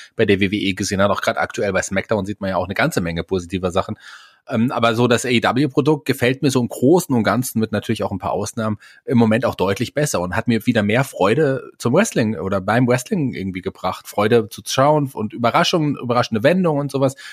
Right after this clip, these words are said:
wo ich sagen muss, dass das N-X-T-Produkt, was ich ja auch noch schon die ganze Zeit verfolge, dem hat zum einen erstmal der Wechsel auf zwei Stunden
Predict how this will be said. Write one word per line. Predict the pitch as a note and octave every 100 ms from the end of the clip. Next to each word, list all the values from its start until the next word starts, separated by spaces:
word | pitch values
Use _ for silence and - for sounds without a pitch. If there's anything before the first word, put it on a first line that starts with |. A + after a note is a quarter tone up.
| -
wo | -
ich | D3 C3
sagen | B2+ A#2 B2+
muss, | C3
dass | - A#2
das | - -
N-X-T-Produkt, | - G#2+ - - - - G2+ F#2+
was | G2 F#2+
ich | G#2+
ja | F#2
auch | C3
noch | G#2 F#2+
schon | - G#2
die | F#2+
ganze | G2+ A#2
Zeit | - G#2
verfolge, | G#2 - G#2 G#2+ G#2+ - - -
dem | B2+
hat | D3 - - -
zum | -
einen | G2 A2 C3+
erstmal | A2 A#2+
der | A2 G2
Wechsel | A2+ - F#2
auf | D2 - _
zwei | - F#2+
Stunden | G2+ - C#3 D3 D3+